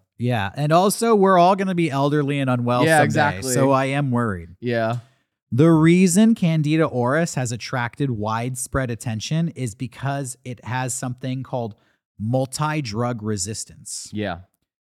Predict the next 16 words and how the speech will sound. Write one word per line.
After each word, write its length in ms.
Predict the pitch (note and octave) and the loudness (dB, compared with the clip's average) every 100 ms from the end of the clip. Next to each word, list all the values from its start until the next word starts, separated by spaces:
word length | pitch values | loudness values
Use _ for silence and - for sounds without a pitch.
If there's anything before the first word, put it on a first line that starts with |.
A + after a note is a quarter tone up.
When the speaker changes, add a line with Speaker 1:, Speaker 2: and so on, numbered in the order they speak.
| _ _ _ _ | _ _ _ _
Speaker 1:
It's 220 | B2 - | -6 -2
immune 800 | C3 B2+ D3+ E3 B2 G2 F#2 G2+ _ _ _ _ - | -2 0 2 4 2 0 -4 -12 _ _ _ _ -14
to 400 | - C3+ A#2+ A#2 | 0 2 2 0
many 640 | A2+ A2 D3 C#3 G#2+ G#2+ G#2+ - | -4 -4 0 0 -2 -6 -8 -8
of 380 | A2 A2 G2 | -6 -6 -8
the 500 | G2 A#2 A2 G#2+ A2 - _ | -4 -2 -2 -6 -10 -18 _
fungicides 920 | D3 D3+ C3 A2+ - F#2+ E2+ F2 E2+ - | -2 -2 -2 -4 -6 -8 -10 -14 -14 -12
that 180 | F#2+ G2+ | -12 -14
exist 640 | E2+ F2 A#2 G#2 - _ | -12 -8 -6 -8 -12 _
to 100 | - | -14
kill 460 | F#2 - C3+ D3 G2 | -14 -8 -6 -6 -6
such 260 | - G2 | -10 -10
infections. 560 | G#2 G2 B2+ - F2 F2+ | -12 -10 -12 -10 -12 -12
Speaker 2:
Mm-hmm. 100 | F#2 | -14
Speaker 1:
It's 180 | F#2 F#2+ | -14 -14
e-, 240 | B2 A#2 | -12 -12